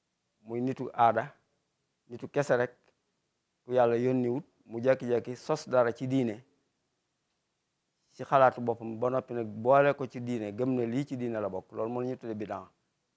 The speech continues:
Loolu dañoo wa-, gëm ne nit da ko war a bàyyi, war ko, ko war a, dañ ko war a moytu. Lépp lu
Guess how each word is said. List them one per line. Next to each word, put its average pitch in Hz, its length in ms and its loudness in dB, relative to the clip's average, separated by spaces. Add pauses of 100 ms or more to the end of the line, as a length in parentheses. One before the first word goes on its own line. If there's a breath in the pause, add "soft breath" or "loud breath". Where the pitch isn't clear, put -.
(460)
Loolu 117 160 -4
dañoo 120 220 0
wa-, 123 120 0
gëm 123 220 -2
ne 117 260 -6
nit 120 220 -14
da 113 120 -8
ko 113 120 -4
war 113 120 2
a 110 60 0
bàyyi, 104 280 -2
war 110 120 -8
ko, 107 140 -8
ko - 120 -12
war 113 140 -2
a, 110 140 0
dañ 113 120 -14
ko 113 120 -8
war 110 120 0
a 107 60 0
moytu. 110 380 -6 (1000)
Lépp 131 200 -6 (140)
lu 131 380 -4